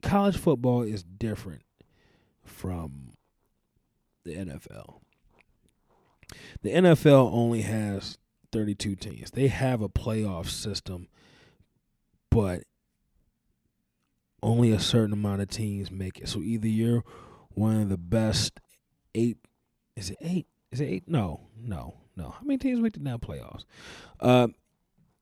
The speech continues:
yeah, either you're one of the best six teams in your conference, twelve overall. Either you're one of the, the twelve teams that make the playoffs or you're not, right?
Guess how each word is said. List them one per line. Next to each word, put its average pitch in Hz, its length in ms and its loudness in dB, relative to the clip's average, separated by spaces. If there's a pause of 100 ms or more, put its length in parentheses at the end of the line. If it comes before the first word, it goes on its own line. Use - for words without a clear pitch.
(340)
yeah, 147 180 10
either 127 260 6
you're 123 160 10
one 127 240 6
of 123 60 2
the 120 60 2
best 117 480 2
six 143 200 4
teams 123 380 0
in 123 60 2
your 110 160 4
conference, 104 760 -4 (380)
twelve 110 480 0
overall. 98 540 -2
Either 113 160 0
you're 107 180 0
one 120 220 0
of 113 140 -2
the, 107 80 -6 (400)
the - 100 -10
twelve 107 340 2
teams 107 240 -2
that 101 60 -2
make 101 160 -4
the 98 80 -8
playoffs 98 500 -2
or 85 40 -6
you're 80 120 -6
not, 78 300 -14 (100)
right? - 300 -14